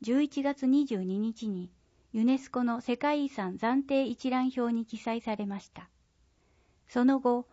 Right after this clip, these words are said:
平成二十三年五月十二日には、四社で構成されるモズ古市古墳群世界文化遺産登録推進本部会議を設立し、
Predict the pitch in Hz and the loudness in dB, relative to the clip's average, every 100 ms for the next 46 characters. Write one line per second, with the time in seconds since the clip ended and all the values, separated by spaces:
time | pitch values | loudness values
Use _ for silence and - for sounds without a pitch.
0 | _ _ - 277 302 302 294 277 294 220 | _ _ 2 2 2 0 4 4 2 -2
1 | 185 - 190 202 196 190 - _ _ - | -6 -6 -6 -6 -6 -8 -12 _ _ -4
2 | 254 294 294 - 196 190 254 277 277 269 | 0 0 0 -2 -6 -2 2 4 6 4
3 | 262 247 254 226 185 - _ _ _ 233 | 2 2 2 2 -2 -8 _ _ _ 4
4 | 311 320 269 220 - 233 254 262 254 247 | 6 6 2 -4 -2 -2 0 0 0 -2
5 | 233 233 226 220 - _ _ - 247 - | -2 -2 -2 -4 -10 _ _ 0 0 0
6 | 196 185 _ _ - 262 294 302 294 277 | -6 -8 _ _ -4 0 2 2 -2 -2
7 | 269 262 277 262 202 185 175 - - 226 | -2 2 2 2 0 -6 -8 -12 -6 -4
8 | 233 311 285 294 285 269 277 277 277 269 | 0 0 2 2 2 2 0 2 2 2
9 | 277 233 190 - 170 - - 247 302 302 | 0 0 -2 -8 -12 -12 -6 0 0 2
10 | 294 294 262 277 269 269 277 247 185 175 | 2 2 2 2 2 0 -2 -2 -2 -4
11 | - 185 233 233 226 220 - 208 208 | -4 -6 -4 -6 -6 -10 -12 -10 -12